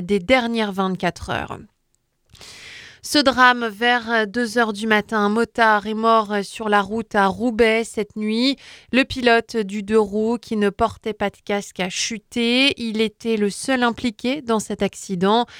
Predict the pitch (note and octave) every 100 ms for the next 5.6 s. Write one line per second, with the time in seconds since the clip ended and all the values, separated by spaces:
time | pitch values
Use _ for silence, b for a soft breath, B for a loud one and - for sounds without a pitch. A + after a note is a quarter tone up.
0 | B B F#3+ F#3+ G3 F#3+ G#3+ G3 F#3 -
1 | A#3 A3 G#3 - G#3+ F#3+ G#3 G3 G3 G3
2 | F#3+ F#3+ F3 G#3+ F#3+ F3+ - G3 - A3+
3 | G3+ A3 G#3+ G#3 G#3 A3+ - G#3+ G3 -
4 | F3 - G3+ F#3+ - G3+ F#3+ F#3 F#3 E3+
5 | - A#3+ F#3+ F3+ -